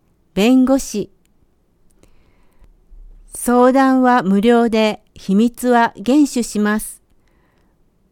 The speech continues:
弁護士へ相談する際は、利害関係がある場合など、相談に応じられない場合があります。なお、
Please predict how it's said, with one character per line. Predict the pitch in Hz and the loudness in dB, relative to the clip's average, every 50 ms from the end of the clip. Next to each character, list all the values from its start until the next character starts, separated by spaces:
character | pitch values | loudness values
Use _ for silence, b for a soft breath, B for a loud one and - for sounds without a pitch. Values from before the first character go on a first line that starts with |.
| _ _ | _ _
弁 | - 196 240 277 285 285 | -2 0 2 2 2 2
護 | 285 320 302 | 2 0 -2
士 | - - 247 226 | -4 -4 -2 -2
へ | 208 175 - - | -2 -2 -4 -8
相 | _ - - 196 208 220 240 247 | _ -8 -4 -2 -2 0 0 -2
談 | 247 233 240 240 233 | -2 -2 -2 -2 -4
す | - - 247 | -4 -4 -4
る | 226 240 240 | -4 -4 -4
際 | - - 240 233 226 214 196 | -4 -2 -2 0 0 0 -2
は、 | 196 190 190 190 b b b b b b b b b b - | -2 -4 -4 -6 b b b b b b b b b b -6
利 | 170 185 190 | -4 -2 0
害 | 240 262 277 294 277 | 0 0 0 0 -2
関 | - - 294 294 294 285 262 | -2 -2 0 0 2 0 0
係 | - 247 240 226 220 | -2 -2 -2 -2 0
が | 214 214 | 0 0
あ | 240 | 0
る | 226 220 | 0 0
場 | 190 208 202 202 196 | 0 0 0 0 0
合 | 202 202 196 | 0 -2 -2
な | 196 190 196 | -2 -4 -2
ど、 | 185 185 190 185 - _ _ _ _ | -2 -4 -4 -6 -8 _ _ _ _
相 | - - - - 220 226 247 254 254 | -20 -20 -8 -4 -2 0 0 0 0
談 | 254 247 247 247 247 240 | 0 0 0 0 0 0
に | 233 233 233 - - _ | 0 -2 -2 -4 -8 _
応 | - 202 214 233 254 | -2 0 0 0 0
じ | - 269 269 | 0 0 0
ら | 262 262 269 | 2 2 2
れ | 262 269 277 | 2 2 2
な | 269 269 277 | 2 2 2
い | 269 240 | 0 0
場 | 220 220 220 | 0 0 0
合 | 220 226 214 | 0 0 -2
が | 220 226 | -2 -2
あ | 226 220 | -2 -2
り | 202 196 | -2 -2
ま | 196 196 196 196 | -2 -2 -4 -4
す。 | - - _ - _ _ _ _ _ _ _ _ _ _ _ _ _ _ _ _ _ _ _ _ _ _ _ _ _ _ _ - | -8 -12 _ -20 _ _ _ _ _ _ _ _ _ _ _ _ _ _ _ _ _ _ _ _ _ _ _ _ _ _ _ -2
な | 220 240 247 240 220 | 0 0 2 2 0
お、 | 208 208 - | -2 -4 -8